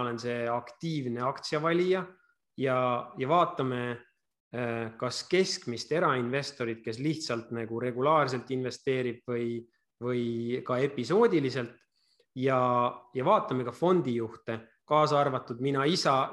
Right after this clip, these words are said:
mi-, mina ise umbes viis või kümme aastat tagasi,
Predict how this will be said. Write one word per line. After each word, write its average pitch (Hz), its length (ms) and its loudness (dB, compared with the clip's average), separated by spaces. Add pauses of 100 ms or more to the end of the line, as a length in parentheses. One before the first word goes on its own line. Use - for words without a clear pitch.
mi-, 151 160 -2
mina 147 240 2
ise 156 300 0 (100)
umbes 127 320 -4
viis 147 240 -4
või 123 140 -2
kümme 143 240 2
aastat 120 340 -2
tagasi, 175 460 0